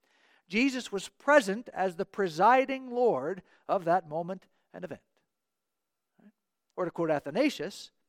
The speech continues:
"There was never a time when he was not." So Christ is introduced to us here in categories that transcend all time and space and material elements, anything that's made up in the created order, that's created in, in the world around us.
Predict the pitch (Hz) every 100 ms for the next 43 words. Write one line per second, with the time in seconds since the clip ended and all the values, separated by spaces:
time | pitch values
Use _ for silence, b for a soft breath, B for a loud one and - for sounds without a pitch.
0 | _ _ _ _ 165 175 165 143 202 240
1 | 269 247 - 214 214 202 202 185 180 170
2 | 160 147 147 - _ _ _ _ _ _
3 | _ _ _ _ _ _ _ _ _ _
4 | _ 208 _ _ _ _ _ _ _ _
5 | _ _ _ _ _ - 160 190 269 269
6 | 226 247 226 247 247 - 190 175 165 156
7 | 160 196 202 196 196 190 - b b 208
8 | 208 190 - 180 165 165 220 226 208 214
9 | 220 - 208 202 202 180 165 - 202 202
10 | 208 180 185 185 196 - - b - 220
11 | 226 233 220 - 165 175 220 226 220 -
12 | 180 180 - 180 185 190 185 156 143 -
13 | - 175 196 202 156 b b 170 175 170
14 | 156 180 202 208 202 196 185 151